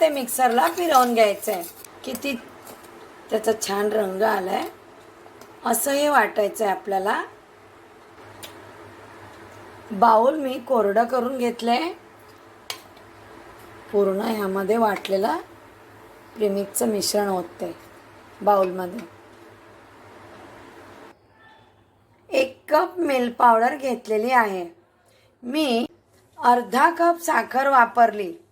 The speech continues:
मिल्क पावडर गोड असते म्हणून मी अर्धा कप साखर वापरलेली आहे.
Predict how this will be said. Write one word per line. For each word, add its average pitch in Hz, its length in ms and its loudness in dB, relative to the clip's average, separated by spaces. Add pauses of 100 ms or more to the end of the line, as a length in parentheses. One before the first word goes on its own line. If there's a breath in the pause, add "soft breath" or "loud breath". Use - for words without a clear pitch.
(1040)
मिल्क 339 440 2
पावडर 269 500 4 (360)
गोड 269 380 4
असते 262 480 0 (320 soft breath)
म्हणून 302 400 2
मी 339 260 -2
अर्धा 240 340 4
कप 247 280 -2
साखर 240 460 -2
वापरलेली 226 640 2
आहे. 208 320 2